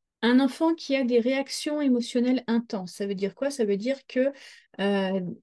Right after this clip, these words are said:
un enfant qui va avoir, euh, des réactions très fortes à des situations qui, pour vous, ou pour, euh, les personnes lambda qui sont autour de lui, euh,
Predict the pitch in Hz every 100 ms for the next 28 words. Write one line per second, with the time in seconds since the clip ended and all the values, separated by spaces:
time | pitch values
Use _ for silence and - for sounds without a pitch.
0 | _ _ _ - 226 233 233 277 277 302
1 | - 247 214 208 208 240 262 269 247 202
2 | 196 190 202 202 214 208 - 262 247 226
3 | 214 - 269 311 - _ - - _ -
4 | - _ - 208 208 302 - 320 - 269
5 | 254 339 392 - 262 - 311 285 226 233
6 | 403 - _ - 247 233 - 285 262 220
7 | 214 208 202 196 190 - 208 226 247 277
8 | 269 254 254 247 247 277 285 240 - 254
9 | 233 - 220 202 208 202 220 339 - -
10 | - - _ 196 190